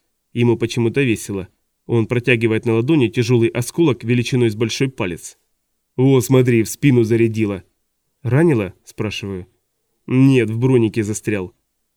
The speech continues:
Одегов поворачивается спиной. В бронежилете как раз напротив седьмого позвонка дырка. Говорю, что он должен мне литр. Вчера, когда он вытаскивал из броника металлические пластины, я посоветовал ему оставить кевларовый экран.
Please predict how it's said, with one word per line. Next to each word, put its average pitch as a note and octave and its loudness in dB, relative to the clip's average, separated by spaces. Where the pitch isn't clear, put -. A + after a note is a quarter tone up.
Одегов A2+ -2
поворачивается A2 -4
спиной. G#2+ -4
В A#2 -10
бронежилете A#2+ 0
как G#2+ -6
раз - -6
напротив A#2 -2
седьмого A#2 -2
позвонка A#2+ -2
дырка. A2+ -4
Говорю, A#2+ 2
что B2 -2
он A#2+ 2
должен B2+ 2
мне C3 2
литр. G#2 -6
Вчера, D3 0
когда A#2+ -2
он A#2+ 2
вытаскивал A#2 -2
из A2+ -6
броника A#2 0
металлические A2+ -4
пластины, A#2+ -2
я D3 0
посоветовал C3+ 0
ему B2 2
оставить A#2+ -4
кевларовый B2+ 0
экран. G#2 -8